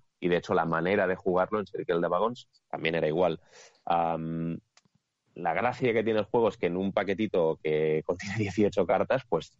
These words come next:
hay una profundidad y una rejugabilidad fascinante, me atrevería a decir.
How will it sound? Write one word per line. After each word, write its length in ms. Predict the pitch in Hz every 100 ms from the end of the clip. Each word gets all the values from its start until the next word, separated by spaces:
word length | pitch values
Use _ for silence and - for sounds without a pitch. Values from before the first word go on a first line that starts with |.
| _
hay 140 | 80 92
una 160 | 92
profundidad 500 | - - 90 90 92
y 60 | 85
una 140 | 85
rejugabilidad 760 | 82 - 92 85 85 85 95 - _ _ _ _ _ _ _ _ _ - - -
fascinante, 600 | - 85 82 76 82 - - -
me 80 |
atrevería 360 | 82 82 78 78
a 40 |
decir. 340 | 78 - 107